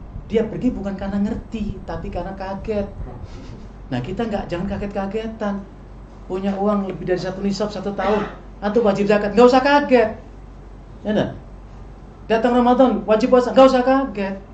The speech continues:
Itu syariat Allah, kok kaget? <laughs> Itu bedanya kita dengan binatang. Ya, dengan azan, Masya Allah. Makanya nikmati azan itu, ikhwan.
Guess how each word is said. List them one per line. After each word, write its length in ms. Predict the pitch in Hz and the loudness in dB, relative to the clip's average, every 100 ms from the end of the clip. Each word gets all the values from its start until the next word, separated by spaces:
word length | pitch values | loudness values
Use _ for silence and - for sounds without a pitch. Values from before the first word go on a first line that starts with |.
| - - - - - - - | -20 -20 -18 -18 -18 -18 -8
Itu 160 | 269 | -6
syariat 320 | 262 233 233 233 | 0 2 2 2
Allah, 240 | 254 254 | 2 2
kok 160 | 208 - | -2 -4
kaget? 520 | 104 98 - - - - - - - - - - - - - - - - - | -4 -6 -10 -16 -16 -18 -20 -18 -18 -18 -18 -18 -18 -18 -18 -18 -16 -10 -4
<laughs> 720 | 165 202 175 220 - - - | 0 0 -2 -4 -8 -10 -4
Itu 120 | 403 466 | 0 2
bedanya 240 | 233 226 | 2 0
kita 240 | 190 226 | -2 -2
dengan 240 | 202 190 196 | -2 -2 0
binatang. 800 | 208 247 285 269 214 190 185 - - - - - - - - - - - - - - - - - - | 2 2 2 0 2 2 -2 -8 -12 -14 -16 -16 -18 -18 -18 -16 -16 -14 -14 -14 -18 -18 -20 -20 -12
Ya, 240 | 180 202 - - - | -4 -4 -4 -12 -6
dengan 240 | 151 180 160 | -4 -4 -4
azan, 400 | 165 165 170 165 | -2 -2 -2 -4
Masya 320 | 165 - 139 | -8 -10 -12
Allah. 240 | - - - - | -12 -12 -14 -12
Makanya 400 | 165 170 196 180 | -10 -8 -10 -8
nikmati 400 | 175 175 170 175 | -8 -8 -8 -6
azan 320 | 143 131 127 | -4 -2 -4
itu, 160 | 127 127 | -4 -8
ikhwan. 480 | 127 - 127 127 | -10 -8 -6 -4